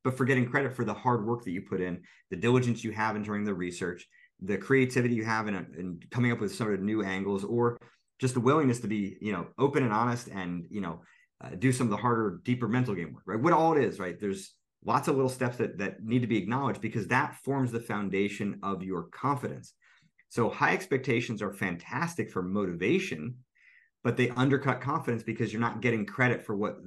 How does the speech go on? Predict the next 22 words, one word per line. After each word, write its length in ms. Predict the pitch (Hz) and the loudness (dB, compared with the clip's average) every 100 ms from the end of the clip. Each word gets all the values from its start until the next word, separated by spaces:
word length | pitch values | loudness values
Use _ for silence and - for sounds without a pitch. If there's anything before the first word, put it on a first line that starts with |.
| - | -6
for 120 | 113 | -4
the 120 | 95 | -2
byproduct 580 | 78 104 110 120 101 95 | 2 2 2 0 -2 -4
of 100 | 82 | -6
your 200 | 85 76 | -8 -8
work. 320 | 78 65 - _ - - _ - | -10 -14 -18 _ -20 -20 _ -4
And 240 | 110 107 | -2 2
that 160 | 135 143 | 2 2
can 240 | 156 113 | 0 2
work 380 | 113 160 - - | 4 4 2 -8
for 320 | - 135 120 | -4 -2 0
a 80 | 110 | 0
while, 720 | 98 107 135 104 80 - - _ _ _ _ - | 0 -2 -2 -2 -2 -6 -8 _ _ _ _ -4
right, 220 | 98 95 | -4 0
in 160 | 117 104 | -2 -2
trading 540 | - 151 117 82 - _ _ _ - | 2 2 2 -2 -8 _ _ _ -10
until 260 | 113 131 117 | -2 2 2
it 100 | 85 | 2
doesn't, 340 | 104 - - | -4 -4 -10
until, 520 | 85 - 113 104 - | -12 -4 0 0 -2
you 80 | 104 | -4
know, 280 | 95 85 85 | -4 -4 -8